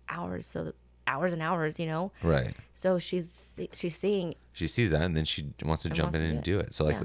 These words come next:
Speaker 2: again, lead by example. So whether it's gonna be from an activity level,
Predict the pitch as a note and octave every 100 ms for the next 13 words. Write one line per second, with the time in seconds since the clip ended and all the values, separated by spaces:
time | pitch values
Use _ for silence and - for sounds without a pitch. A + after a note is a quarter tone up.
0 | - D2 D2 G2 D#2 D2+ - D#2 D#2 D#2
1 | D#2 D#2 D2 D#2 D2+ C#2+ C#2+ E2 D2+ D2+
2 | D2+ C#2+ - - - - - - - -
3 | E2+ E2 D#2 D#2+ D#2 - - F#2+ F#2 F2
4 | E2+ D#2+ D#2+ D#2 D#2